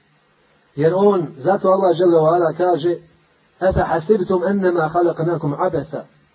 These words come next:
wa annakum ilayna la turja'un.” „Zar mislite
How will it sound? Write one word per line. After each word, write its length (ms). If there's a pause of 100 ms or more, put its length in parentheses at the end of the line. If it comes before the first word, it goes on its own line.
(320)
wa 160
annakum 380
ilayna 420
la 100
turja'un.” 560 (520)
„Zar 280
mislite 640